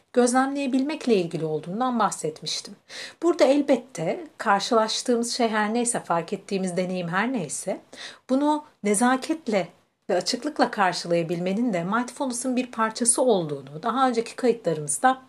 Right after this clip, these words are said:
anlatmıştım. Şimdi bu, e, mindful ilişkiler kurmak olarak detaylandırdığımızda hayatımızı nasıl etkileyebilir, bu nasıl yapılabilir? Bunlardan biraz bahsedeceğim. Kişinin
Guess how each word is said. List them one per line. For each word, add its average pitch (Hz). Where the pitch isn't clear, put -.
anlatmıştım. 175
Şimdi 359
bu, 294
e, 220
mindful 277
ilişkiler 254
kurmak 247
olarak 202
detaylandırdığımızda 196
hayatımızı 254
nasıl 233
etkileyebilir, 175
bu 240
nasıl 220
yapılabilir? 240
Bunlardan 190
biraz 180
bahsedeceğim. 151
Kişinin 339